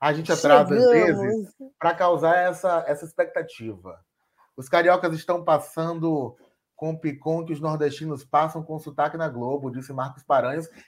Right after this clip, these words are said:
Speaker 1: que já pegou a pauta do fim do programa, já trouxe aqui. Calma, pare. <laughs> Maurícia da Mata K K K, acho que foi da abertura da nossa Marlene Matos,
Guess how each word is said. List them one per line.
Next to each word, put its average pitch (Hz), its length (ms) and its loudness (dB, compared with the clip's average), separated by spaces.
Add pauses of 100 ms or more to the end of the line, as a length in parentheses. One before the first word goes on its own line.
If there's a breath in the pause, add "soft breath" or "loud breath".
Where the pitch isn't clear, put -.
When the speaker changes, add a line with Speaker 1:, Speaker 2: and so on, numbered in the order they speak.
Speaker 1:
que 180 120 -8
já 190 180 6
pegou 208 400 4
a 226 60 6
pauta 247 300 6
do 226 120 -4
fim 254 200 -8
do 254 100 -4
programa, 208 580 4
já 202 140 2
trouxe 185 320 -6
aqui. 175 440 -8 (120)
Calma, 170 500 6 (720 soft breath)
pare. 151 540 6
<laughs> - 1300 -2
Maurícia 214 480 8
da 214 160 10
Mata 208 300 6
K 202 140 4
K 190 180 2
K, 202 540 6
acho 190 120 0
que 190 100 -10
foi 175 180 -4
da 165 100 4
abertura 151 400 0
da 143 180 -2
nossa 135 280 -4
Marlene 120 520 -8
Matos, 135 840 -4